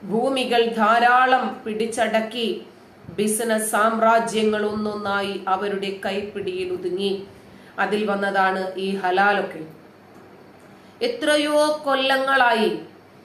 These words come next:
ഇറച്ചി, ആ, ഈ ചിക്കനും മട്ടനും ബീഫും ഒക്കെ ഇവരുടെ കൈകളിലാണ്. അങ്ങനെ ഇവര് ആ ബിസിനസ് സാമ്രാജ്യങ്ങളിലൂടെ ഇവർ മതവൽക്കരിക്കാൻ ശ്രമിക്കുകയായിരുന്നു. അതിൽ നിന്ന് ഉരുത്തിരിഞ്ഞതാണ്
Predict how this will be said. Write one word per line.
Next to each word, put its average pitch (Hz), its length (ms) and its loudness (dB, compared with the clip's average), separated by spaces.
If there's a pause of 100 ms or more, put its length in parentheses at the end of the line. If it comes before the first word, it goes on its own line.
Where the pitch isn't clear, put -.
(280)
ഇറച്ചി, 220 640 -2 (440)
ആ, 196 200 0
ഈ 208 380 -4
ചിക്കനും 226 760 -2 (240)
മട്ടനും 226 720 0
ബീഫും 226 560 -4
ഒക്കെ - 200 -6
ഇവരുടെ 262 560 0
കൈകളിലാണ്. 226 720 0 (520)
അങ്ങനെ 294 560 2 (100)
ഇവര് 233 500 0
ആ 226 240 2
ബിസിനസ് 262 500 -4
സാമ്രാജ്യങ്ങളിലൂടെ 240 1500 2 (160)
ഇവർ 202 420 -2
മതവൽക്കരിക്കാൻ 214 1120 0
ശ്രമിക്കുകയായിരുന്നു. 185 1120 -4
അതിൽ 214 340 -2
നിന്ന് 196 360 -2 (160)
ഉരുത്തിരിഞ്ഞതാണ് 196 1040 -2